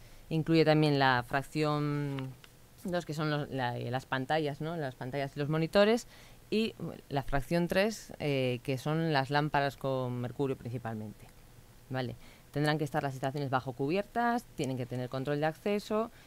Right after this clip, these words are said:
y luego sí que hay especificaciones tanto en la recogida como en el tratamiento para las lámparas con mercurio, ¿vale?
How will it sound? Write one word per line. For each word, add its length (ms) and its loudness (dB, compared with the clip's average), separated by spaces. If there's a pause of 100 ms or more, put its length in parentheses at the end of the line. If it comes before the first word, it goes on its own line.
(160)
y 60 -2
luego 160 2
sí 100 -4
que 80 0
hay 80 2
especificaciones 720 -4
tanto 320 -4
en 60 -2
la 80 0
recogida 360 -4
como 140 -2
en 40 -2
el 40 -4
tratamiento 420 -2
para 220 2
las 200 0
lámparas 360 -4
con 160 -4
mercurio, 400 -8
¿vale? 240 -8